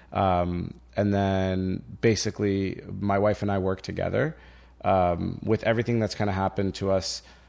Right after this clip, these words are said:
where w-, we just realized that, you know, the,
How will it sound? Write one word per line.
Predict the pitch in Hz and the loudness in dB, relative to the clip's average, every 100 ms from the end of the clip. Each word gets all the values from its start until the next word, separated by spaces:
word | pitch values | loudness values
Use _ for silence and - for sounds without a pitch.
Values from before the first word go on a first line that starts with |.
| - | -10
where | 104 104 92 90 87 87 - - - - - _ _ - - - - - - | -2 2 2 2 0 -2 -6 -14 -20 -20 -20 _ _ -20 -20 -20 -20 -20 -8
w-, | 110 104 | -6 -4
we | 113 117 120 | -2 0 2
just | 135 120 | 0 2
realized | 117 117 110 107 101 | 4 4 4 4 2
that, | 101 - - | 2 2 -2
you | 104 98 | -4 -2
know, | 90 | -2
the, | 87 90 | -4 -6